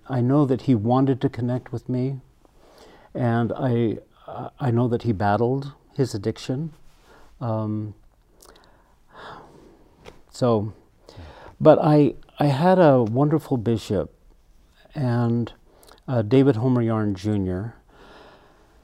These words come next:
He was a philosophy professor and religion professor at B Y U, and I remember the day I was to be ordained an elder,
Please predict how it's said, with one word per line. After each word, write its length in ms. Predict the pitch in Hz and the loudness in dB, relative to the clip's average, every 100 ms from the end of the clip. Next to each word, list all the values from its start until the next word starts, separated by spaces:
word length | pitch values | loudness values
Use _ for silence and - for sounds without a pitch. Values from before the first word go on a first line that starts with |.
| _ _ | _ _
He 160 | - 131 | 2 6
was 220 | 123 110 | 6 4
a 80 | 107 | 0
philosophy 560 | 135 120 123 127 117 | 4 6 6 4 0
professor 880 | 110 110 - 104 - 110 120 113 - - | 0 0 0 0 0 -2 -2 -4 -10 -10
and 260 | 120 104 101 | -6 -4 0
religion 540 | 104 131 123 95 95 | 4 4 4 -2 -4
professor 640 | - 101 92 82 - 104 104 | -6 -8 -6 -8 -8 -6 -4
at 360 | 98 90 _ | -4 -8 _
B 100 | 113 | -2
Y 220 | 98 92 | 0 0
U, 500 | 92 95 87 85 98 - _ _ _ - - - _ _ - | 0 0 -2 -4 -8 -16 _ _ _ -20 -20 -20 _ _ -8
and 560 | 127 107 104 104 104 95 - - - 117 - | -2 0 0 0 -4 -8 -16 -20 -20 -20 -18
I 100 | - | -8
remember 360 | 117 120 143 147 | -2 0 0 0
the 120 | 120 | -2
day 420 | 104 113 110 110 | -2 0 2 2
I 140 | 107 104 | 0 0
was 260 | 101 98 - | -4 -6 -8
to 100 | 104 | -4
be 140 | 101 | -2
ordained 380 | 95 92 104 95 | -2 -2 -2 -2
an 100 | 95 | -2
elder, 480 | 95 92 90 92 | -4 -4 -4 -6